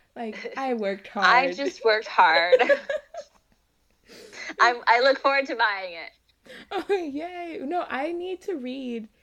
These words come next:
Speaker 1: your fan, I mean, do you wanna tell the people where we can read your fan fiction? I think that'd be cool.
Speaker 2: I mean, sure. I write under the name Tessiette, T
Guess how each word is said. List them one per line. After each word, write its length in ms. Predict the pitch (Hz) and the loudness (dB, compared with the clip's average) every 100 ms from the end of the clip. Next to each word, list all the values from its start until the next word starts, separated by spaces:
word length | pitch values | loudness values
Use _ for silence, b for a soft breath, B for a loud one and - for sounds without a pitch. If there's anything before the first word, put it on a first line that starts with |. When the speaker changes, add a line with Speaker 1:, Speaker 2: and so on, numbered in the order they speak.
| _ _ _ _ | _ _ _ _
Speaker 1:
your 340 | 202 220 240 226 | -8 -6 -6 -8
fan, 280 | _ 208 196 | _ -14 -10
I 80 | 220 | -6
mean, 220 | 247 226 | -4 -6
do 160 | 220 | -6
you 100 | 226 | -8
wanna 140 | 285 392 - | -8 -14 -14
tell 200 | 220 233 | -12 -12
the 80 | 302 | -12
people 320 | 262 254 302 | -14 -14 -10
where 160 | 254 226 | -10 -10
we 100 | 233 | -12
can 220 | 277 240 | -12 -10
read 240 | 196 220 | -10 -10
your 100 | 240 | -10
fan 320 | 240 165 175 | -10 -10 -10
fiction? 400 | 226 311 - 359 381 403 | -12 -16 -16 -16 -16 -14
I 80 | 240 | -12
think 160 | 269 339 | -12 -12
that'd 140 | 339 | -14
be 120 | 285 | -14
cool. 340 | 220 226 165 185 | -12 -12 -10 -2
Speaker 2:
I 140 | 269 | 0
mean, 340 | 381 392 381 359 | 0 -4 -6 -8
sure. 600 | - - 403 156 151 - | -14 -6 -6 -4 -8 -8
I 260 | - 196 214 | -2 0 0
write 260 | 208 208 - | -2 -4 -6
under 220 | 214 214 | -10 -8
the 120 | 202 | -8
name 260 | 190 185 185 | -6 -8 -8
Tessiette, 720 | - 190 - 180 190 262 - | -6 -6 -6 0 0 0 -8
T 160 | - 214 | -14 -10